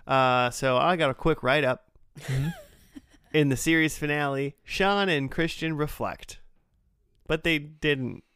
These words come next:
Speaker 2: really.
Speaker 1: Not, mm,
Speaker 2: They, like,
Speaker 1: maybe towards the end.
Speaker 2: they, like, sort of thought about,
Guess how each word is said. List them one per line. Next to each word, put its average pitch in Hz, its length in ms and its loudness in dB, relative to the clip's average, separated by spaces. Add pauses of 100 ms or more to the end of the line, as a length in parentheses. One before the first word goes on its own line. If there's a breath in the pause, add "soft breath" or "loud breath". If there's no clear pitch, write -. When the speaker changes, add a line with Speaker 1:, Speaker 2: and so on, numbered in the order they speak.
Speaker 2:
really. - 400 -8 (220)
Speaker 1:
Not, 123 340 0 (680)
mm, 185 920 -2 (280)
Speaker 2:
They, 95 120 2
like, 143 140 4
Speaker 1:
maybe 151 300 4
towards 147 360 2
the 139 160 0
end. 139 340 0 (560 loud breath)
Speaker 2:
they, 240 100 0
like, 165 240 0
sort 160 420 0
of 151 80 -2
thought 131 280 2
about, 120 520 0